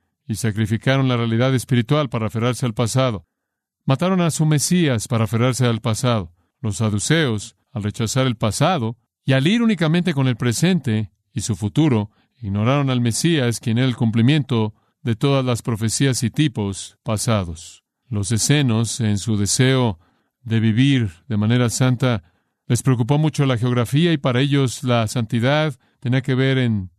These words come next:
dónde vivió usted y el estilo de vida que usted vivía, no el corazón. Y los celotes estaban enredados en la violencia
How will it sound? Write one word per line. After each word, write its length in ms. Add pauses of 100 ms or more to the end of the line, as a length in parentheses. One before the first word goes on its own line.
(400)
dónde 240
vivió 200
usted 440
y 60
el 100
estilo 320
de 80
vida 240
que 80
usted 240
vivía, 340
no 180
el 100
corazón. 600 (340)
Y 80
los 160
celotes 520
estaban 340
enredados 560
en 80
la 80
violencia 640